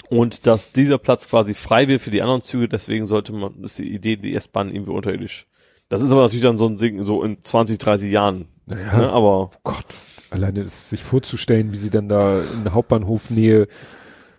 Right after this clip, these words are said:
Speaker 2: mitten in der Innenstadt anfangen, irgendwie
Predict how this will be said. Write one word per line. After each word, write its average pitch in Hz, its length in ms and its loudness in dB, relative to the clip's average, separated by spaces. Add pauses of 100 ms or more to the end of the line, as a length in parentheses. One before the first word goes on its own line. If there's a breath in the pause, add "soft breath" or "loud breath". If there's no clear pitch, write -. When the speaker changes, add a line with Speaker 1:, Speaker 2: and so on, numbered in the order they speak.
Speaker 2:
mitten 110 440 0
in 113 140 -4
der 107 140 2
Innenstadt 113 460 0
anfangen, 110 460 -2
irgendwie 104 720 -2